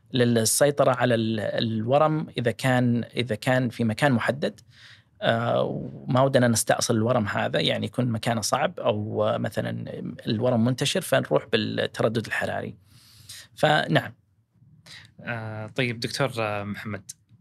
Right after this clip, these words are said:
Speaker 2: آه، خلينا نقول نصيحة أخيرة لل-، مثلًا المرضى أو ال-، اللي، خلينا نقول اللي عندهم آلام في المفاصل أو اللي مثلًا يحتاجون تدخل الطبيب سواء الجراحي ولا غير جراحي،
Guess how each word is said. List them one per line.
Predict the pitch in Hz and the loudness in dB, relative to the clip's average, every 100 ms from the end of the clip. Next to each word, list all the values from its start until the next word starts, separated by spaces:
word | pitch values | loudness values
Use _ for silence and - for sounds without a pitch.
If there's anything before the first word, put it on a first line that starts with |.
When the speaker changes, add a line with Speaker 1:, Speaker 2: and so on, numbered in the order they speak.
| - | -10
Speaker 2:
آه، | - - - - - _ _ | -8 -8 -12 -18 -20 _ _
خلينا | - 143 123 | -4 -2 0
نقول | 120 107 110 | -2 -4 -6
نصيحة | 123 - 127 110 110 | -4 -2 0 0 -2
أخيرة | 120 120 120 113 | -2 -2 -2 -2
لل-، | 104 95 95 95 98 - - - - - _ - - | -4 -10 -12 -14 -16 -20 -20 -20 -20 -20 _ -20 -10
مثلًا | 113 110 107 | -8 -4 -4
المرضى | 107 107 113 113 | -2 -2 -2 -2
أو | 107 110 104 | -2 -4 -6
ال-، | 101 101 | -8 -8
اللي، | 98 98 107 107 | -8 -10 -12 -12
خلينا | 123 127 - 156 | -10 -8 -4 0
نقول | 139 | 0
اللي | 120 | 0
عندهم | 110 120 | -2 -2
آلام | 104 117 98 | -2 -2 -2
في | |
المفاصل | 104 101 107 104 - 107 104 107 | -6 -4 -4 -4 -4 -6 -8 -14
أو | 98 98 - - - - - - _ - - | -16 -18 -20 -20 -20 -20 -20 -20 _ -20 -12
اللي | - 113 113 | -6 -4 -2
مثلًا | 113 110 104 104 | -4 -4 -4 -6
يحتاجون | - 110 107 107 98 | -4 -4 -2 -4 -6
تدخل | - 107 - | -4 -6 -6
الطبيب | 98 98 104 107 104 101 | -10 -8 -6 -4 -4 -4
سواء | 104 101 | -2 -4
الجراحي | 98 101 98 92 | -4 -4 -4 -4
ولا | 98 | -8
غير | 101 | -10
جراحي، | 98 101 92 - | -8 -8 -8 -12